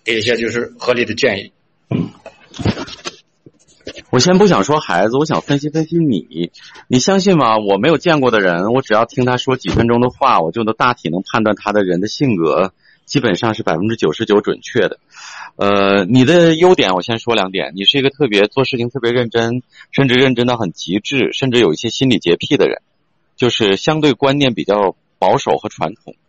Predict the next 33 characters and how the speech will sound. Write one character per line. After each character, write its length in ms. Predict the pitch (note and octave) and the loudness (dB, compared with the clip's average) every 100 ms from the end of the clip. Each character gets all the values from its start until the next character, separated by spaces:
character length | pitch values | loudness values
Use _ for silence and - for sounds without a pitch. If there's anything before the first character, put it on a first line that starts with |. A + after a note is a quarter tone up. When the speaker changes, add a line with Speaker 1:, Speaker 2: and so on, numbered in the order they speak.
| _ _ _ | _ _ _
Speaker 2:
然 120 | A2 | -6
后 60 | C3 | -4
对 140 | C#3+ | -4
很 200 | - E2 | -6 -6
多 140 | G#2 A#2+ | -4 -2
人 260 | F#2 F#2+ | -2 -4
和 120 | B2+ | -4
事 220 | B2 - C3 | -6 -2 -2
儿 140 | F2 - - _ - | -2 -6 -20 _ -8
你 160 | G#2 | -4
都 140 | C3 C3 | -2 -4
看 280 | - D3 | -6 -4
得 80 | A2 | -2
比 140 | - D#2 | -4 -4
较 160 | G#2 | -4
真， 340 | - A#2 B2 A2+ | -2 0 0 -2
就 120 | A#2 | 0
是 40 | |
我 120 | F2+ D#2 | 2 0
们 80 | |
所 180 | G2+ E2+ | -2 -4
说 160 | D2+ F#2+ | 0 0
的 60 | |
比 100 | G2 | 2
较 120 | D#2+ F2+ | 0 2
较 200 | A#2+ F#2 | 0 0
真 140 | G2+ | 0
儿 60 | G#2 | 2
的 80 | |
那 100 | F#2+ | 0
种 180 | D#2 C2+ | -2 -6
人， 140 | B1+ A1+ _ - _ | -8 -10 _ -20 _
啊。 220 | D#2+ | -8